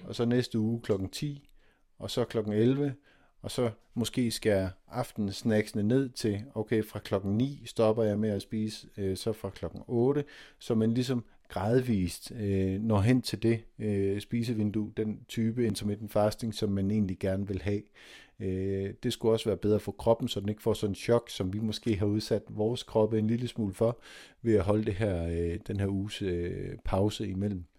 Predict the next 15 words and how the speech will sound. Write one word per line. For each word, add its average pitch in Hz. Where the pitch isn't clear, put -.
øh, 92
vores. 95
Det 113
havde 101
måske 107
været 95
bedre 110
for 101
kroppen -
at, 92
at, 90
at 107
få 110
det 95
kontinuerligt 95